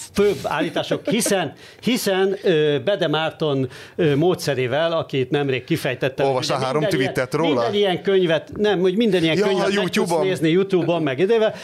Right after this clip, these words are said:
Speaker 1: Ugye rengeteg, tehát a, a szerzőkkel rengeteg ilyen előadást, meg egyebet lehet találni, és, ö, és publicisztikákat, meg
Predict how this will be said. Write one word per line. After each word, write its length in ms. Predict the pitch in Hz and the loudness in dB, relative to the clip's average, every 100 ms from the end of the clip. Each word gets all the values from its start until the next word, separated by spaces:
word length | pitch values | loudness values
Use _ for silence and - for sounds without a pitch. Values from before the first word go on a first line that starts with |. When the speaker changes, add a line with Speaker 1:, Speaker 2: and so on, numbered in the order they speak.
| - - | -16 -2
Speaker 1:
Ugye 240 | 196 170 | 0 2
rengeteg, 680 | 185 214 185 156 156 131 - - - 175 | 2 2 2 0 -2 -4 -8 -8 -2 -2
tehát 240 | - 156 160 | 0 -2 0
a, 240 | 147 - | 0 -2
a 60 | 151 | -4
szerzőkkel 560 | 185 185 151 147 143 | -2 -2 0 -2 -2
rengeteg 540 | 135 151 139 135 127 110 | -2 0 -2 -2 -6 -2
ilyen 240 | 127 123 | -2 -2
előadást, 560 | 170 139 127 120 113 - | -2 0 0 -2 -6 -4
meg 140 | 127 | -2
egyebet 340 | 131 220 117 127 | 0 -2 -2 -2
lehet 200 | 110 104 | -4 -2
találni, 420 | 156 151 131 127 | -2 -2 0 -2
és, 500 | - 156 123 113 - | -2 -2 -2 -4 -4
ö, 200 | 139 117 | -2 -2
és 300 | 131 135 120 | -2 -4 -4
publicisztikákat, 1000 | - 165 147 - 131 139 131 113 135 113 | -2 0 0 -2 -6 -4 -4 -4 -6 -4
meg 180 | 120 | -4